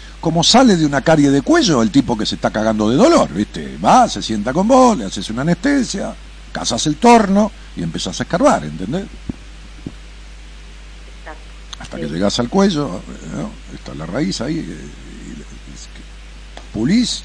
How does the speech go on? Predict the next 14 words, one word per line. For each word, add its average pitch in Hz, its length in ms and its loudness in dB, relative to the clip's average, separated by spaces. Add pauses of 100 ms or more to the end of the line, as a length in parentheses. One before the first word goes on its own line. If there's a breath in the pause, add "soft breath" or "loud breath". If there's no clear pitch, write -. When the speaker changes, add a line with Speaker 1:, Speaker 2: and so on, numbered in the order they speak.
Speaker 1:
empastás 95 800 0
y 92 80 -10
se - 140 -10
acabó 80 240 -4
el 117 60 -2
quilombo, 247 420 0
¿viste? 101 280 -4
¿Qué - 140 -8
querés 110 200 -6
que 85 40 -4
te 71 100 -10
diga? 53 160 -12 (2000)
Speaker 2:
Sí, - 60 -18 (120)
sí. 170 60 -16